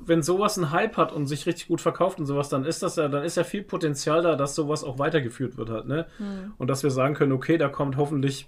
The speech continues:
Speaker 1: dann wieder mal irgendwas in nächster Zeit in der Hinsicht. Weil, wie du schon sagst,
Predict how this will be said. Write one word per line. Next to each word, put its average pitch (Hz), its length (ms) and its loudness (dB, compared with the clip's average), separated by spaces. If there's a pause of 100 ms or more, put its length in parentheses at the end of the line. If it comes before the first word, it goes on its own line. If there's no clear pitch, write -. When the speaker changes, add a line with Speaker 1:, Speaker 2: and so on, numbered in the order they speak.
Speaker 1:
dann 131 220 2
wieder 151 220 4
mal 110 280 -2 (100)
irgendwas 120 420 -2
in 113 80 -4
nächster 117 340 -2
Zeit 123 320 -2
in 123 200 -2
der 120 240 2
Hinsicht. 117 520 -2 (440)
Weil, 131 340 4
wie 127 60 -2
du 135 100 0
schon 131 180 0
sagst, 135 340 0